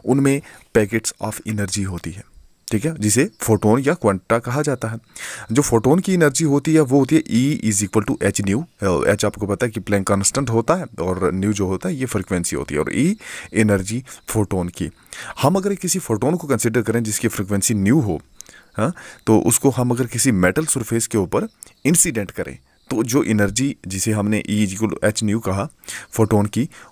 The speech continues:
उसमें दो चीज़ें होंगी। नंबर वन, अ, एक पार्ट जो है वो एनर्जी का, जो फोटोन की एनर्जी है उसका एक पार्ट यूज़ होगा इलेक्ट्रॉन्स को इंटीरियर,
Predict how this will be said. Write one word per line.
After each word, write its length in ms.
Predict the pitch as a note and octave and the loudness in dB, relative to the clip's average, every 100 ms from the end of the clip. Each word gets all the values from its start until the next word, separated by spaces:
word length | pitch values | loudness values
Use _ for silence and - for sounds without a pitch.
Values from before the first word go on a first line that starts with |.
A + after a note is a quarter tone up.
| _ | _
उसमें 480 | - - F#3 D#3+ G#2 | 0 2 0 -4 -2
दो 180 | A#2+ E3+ | 0 2
चीज़ें 260 | A#2+ G#2 G2+ | 2 0 0
होंगी। 360 | F#2+ F2+ E2+ - _ - - _ _ - A2+ | -2 -4 -8 -14 _ -20 -20 _ _ -6 0
नंबर 220 | A#2+ A#2 | 2 2
वन, 240 | E2 A#1 - - - - - | 2 -2 -8 -20 -20 -4 2
अ, 200 | A2 G#2+ - | 4 4 6
एक 300 | C#3+ G3 - E3 - | 4 4 0 -6 0
पार्ट 240 | A#2 A#2 | 2 2
जो 120 | - G#2+ | 2 0
है 180 | A2 D#3 | 0 -4
वो 220 | - G#2 | -2 2
एनर्जी 320 | G2+ F#2+ G#2+ | 4 2 2
का, 180 | G2+ A#2 - F#2+ | 0 -2 -4 -6
जो 140 | G#2 | -4
फोटोन 300 | F#2+ G#2 G2+ | 0 2 2
की 140 | G2+ | 2
एनर्जी 280 | G#2 F2+ G2 | 2 2 2
है 80 | A#2+ | 0
उसका 260 | - G#2+ B2 - | 0 0 0 2
एक 240 | A#2 D#3 - | 4 4 2
पार्ट 320 | A2 G2+ A#2 - - - | -2 -2 -4 -10 -12 -6
यूज़ 360 | G#2 G#2+ A2+ G#2 | -2 2 2 2
होगा 380 | G2 F#2+ G#2 C3 - - - - - | 0 0 0 -2 -8 -20 -20 -4 2
इलेक्ट्रॉन्स 720 | A2 G#2+ - A2 B2+ D#3 - | 4 2 0 0 2 2 0
को 300 | - A2+ A#2 - | 0 0 -2 -2
इंटीरियर, 560 | G#2+ - C#3 C#3 D#3 | -4 -2 -2 2 2